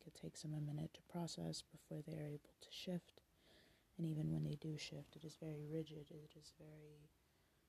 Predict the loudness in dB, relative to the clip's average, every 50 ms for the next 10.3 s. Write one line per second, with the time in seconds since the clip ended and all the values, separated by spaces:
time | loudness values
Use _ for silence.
0 | _ _ _ _ _ _ _ _ _ _ _ _ _ -20 _ _ _ _ _ _
1 | _ _ _ _ _ _ _ _ _ -20 _ _ _ _ _ _ _ _ _ _
2 | _ _ _ -20 _ _ -20 _ -20 -20 -20 _ -20 -20 -20 _ -20 -18 -16 -12
3 | -8 -6 -6 -6 -6 -8 -10 -12 -16 -18 -18 -20 -20 -20 -20 _ _ _ _ _
4 | -12 -10 -8 -8 -8 -10 -12 -14 -16 -16 -20 -20 -20 -20 _ _ _ _ _ -20
5 | -20 -20 _ _ _ _ _ -20 _ _ _ -20 -16 -8 -4 -2 0 2 2 2
6 | 2 0 0 -4 -4 -8 -12 -10 -8 -6 -4 -2 -2 -2 -2 -2 -4 -6 -8 -10
7 | -14 -16 -20 _ _ _ _ _ _ _ _ _ _ _ _ _ _ -8 -6 -6
8 | -6 -6 -6 -6 -6 -6 -8 -10 -10 -8 -8 -8 -8 -8 -8 -6 -6 -6 -6 -8
9 | -12 -12 -12 -12 -12 -12 -14 -18 -18 -16 -12 -10 -10 -10 -8 -6 -6 -4 -4 -4
10 | -4 -4 -4 -2 -4 -4